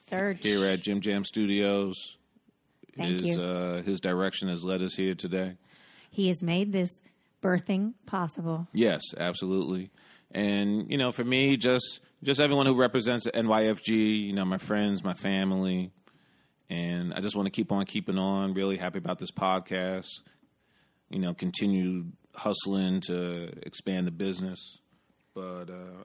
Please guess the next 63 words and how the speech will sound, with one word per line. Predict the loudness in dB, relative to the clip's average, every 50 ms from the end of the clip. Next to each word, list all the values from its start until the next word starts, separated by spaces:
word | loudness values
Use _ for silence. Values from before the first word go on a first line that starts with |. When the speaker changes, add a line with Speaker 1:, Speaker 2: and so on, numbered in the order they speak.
| -16 -14
Speaker 2:
I | -12
just | -10 -10 -10 -8 -6
thank | -6 -6 -6
everyone | -6 -6 -6 -6 -6 -6 -6
for | -8 -10
listening. | -10 -8 -10 -10 -12 -14 -14 -14 -16 -16 -14 -14
You | -12
know, | -12 -12
we | -10 -10 -8
hope | -8 -6 -4
you | -4 -2
had | -2 -2 -4 -4
fun. | -6 -6 -4 -4 -4 -4 -6 -6 -8 -10 -10
Down | -10 -10 -10 -8
for | -8 -8 -6
another | -6 -6 -6 -6 -8 -8
one. | -10 -12 -14 -16 -20 _ _ _ _ -4
Speaker 1:
Me | -2 0 0 0
Speaker 2:
Please | 0 0 0
tell | 0 2
Speaker 1:
too. | 2
Speaker 2:
your | 2 0
friends. | -4 -6 -6 -6 -6 -6
But | -6 -6 -6
yeah, | -6 -6 -6 -8 -12 -16 -20 -18 -12
you | -8 -6
know, | -4
Speaker 1:
Absolutely. | -2 -2 -2 -2 0 2 2 2 4
Speaker 2:
happy | 2
to | 2 4
have | 4 4 4 4 2
you | 0 -2
'cause | 0 0 -2 -2 -2 -8 -16 _ _ _ _ _ _ -20 _ _
it's | -6 -4 -2 0
because | 2 4 4 6 6
of | 6
you | 6 6 6 6
this | 4 2
podcast | 2 4 4 4 4 2 2 0 0 0
exists, | -2 -4 -2 -2 -2 0 4 6
Speaker 1:
Right. | 6 8
Speaker 2:
Tiffany. | 8 6 4 4
Speaker 1:
Thanks | 4 2 2 2
for | 0 2
giving | 2 2 2 4 2
us | 2 0 0
a | -4
chance | -2 -2 -2 0 0 0 0 -2 -4 -6 -8
and, | -8 -8 -10 -12 _
and, | -8 -8 -6 -6 -8 -8 -10 -10 -8
you | -8 -8
know, | -8 -6
listening | -4 -4 -4 -4 -4 -4 -4 -2
to | -2 -2 -2 0
us | 0 -2 -2
and | -4 -4 -2
come | -2 0
back | 0 0 0 -2 -2
for | -2 -2
our | 0 0 0
next | 0 -2 -4 -6 -8 -12
one. | -12 -14 -14 -18 _ _ -6
Speaker 2:
Yeah, | -4 -2 -2 -2 -4